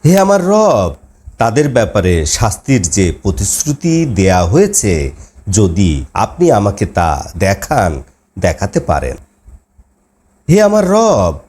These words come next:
আপনি আমাকে জালিম সম্প্রদায়ের অন্তর্ভুক্ত করবেন না। আমি তাদের বিষয় যে প্রতিশ্রুতি দিয়েছি, নিশ্চয়ই আমি তা আপনাকে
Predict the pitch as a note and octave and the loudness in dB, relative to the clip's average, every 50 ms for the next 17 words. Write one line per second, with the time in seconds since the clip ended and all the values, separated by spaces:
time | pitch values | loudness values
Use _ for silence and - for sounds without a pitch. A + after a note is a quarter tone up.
0 | _ _ _ _ _ D3 F3 F3+ - G3 G3 F3+ C3+ A#2+ A2 G#2 G2+ G#2 G#2 G2+ | _ _ _ _ _ -6 -6 -4 -2 0 2 2 4 4 2 2 2 0 -2 -2
1 | - A#2 G#2 G#2 A#2 C3 - D#3 C3+ B2+ C3 D3 F3+ G#3+ A#3+ B3 A#3+ - E3 B2 | 0 0 0 0 0 0 0 2 2 2 2 2 2 2 2 0 0 0 0 0
2 | G#2+ G#2 - G2+ F2+ F2+ F2+ F2+ F2 E2+ - - F2 E2+ E2 E2 - A2+ A#2 B2+ | 0 0 -2 -2 0 0 2 2 0 0 -2 -2 -2 -2 -2 -2 -4 -4 -2 0
3 | E3+ G3 - - G#2 F2+ D#2 - - F3+ G3+ A#3 G#3 - G2+ D#2+ D2+ C#2+ C#2+ C#2 | -2 -2 -2 -2 -4 -4 -4 -2 0 0 0 0 0 -2 -2 -2 -4 -6 -8 -10
4 | B1 - - _ _ _ - - - - _ _ _ _ _ - A#2 A#2+ A#2 G#2+ | -10 -14 -16 _ _ _ -20 -20 -20 -20 _ _ _ _ _ -4 0 2 2 2
5 | F#2 D2+ - - F#2 F2 E2 F2+ F2+ E2+ E2 F#2 G#2+ - - - D3+ C#3+ C#3 B2+ | 2 0 0 -2 -2 -2 0 0 0 0 0 0 -2 -2 0 0 2 2 2 0
6 | G2+ G2 F2+ E2 D2 C#2+ - - G#2 F#2+ G#2+ A#2 - - - D3+ D3+ D#3+ F#3 E3+ | 0 0 0 0 0 -2 -2 -2 -2 -2 -2 -4 -6 -4 -4 -4 -4 -4 -4 -4
7 | C#3 C3 E3+ A3 B3 - - - - A#3 F#3+ E2+ D2+ - - _ - D#3+ F3 G3+ | -2 0 0 0 0 0 -2 -2 0 0 2 0 0 -4 -8 _ -2 0 2 2
8 | F#3+ - - - - A#3 A3+ G3+ E3+ B2 A2+ A2+ G#2 - G#2+ F2+ D#2+ E2 - - | 2 2 0 0 0 2 2 2 2 2 2 0 0 0 0 0 0 -2 -2 -2
9 | F#2 F2+ F2+ - B2 B2 C3 C3 C3 | -2 -2 -2 -2 -2 0 0 0 0